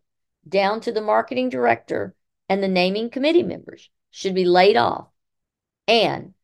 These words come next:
they should also be denied their state pensions and banned from working at any other public academic institutions in Mississippi.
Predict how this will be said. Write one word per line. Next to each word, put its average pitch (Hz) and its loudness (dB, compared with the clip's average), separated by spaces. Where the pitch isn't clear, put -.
they 190 -2
should 185 -6
also 214 0
be 190 -8
denied 170 -4
their 165 -4
state - -8
pensions 175 -4
and 196 -2
banned 190 4
from 262 0
working 196 -2
at - -4
any 214 -6
other 180 0
public 208 -2
academic 170 -4
institutions 143 -8
in 156 -6
Mississippi. 139 -8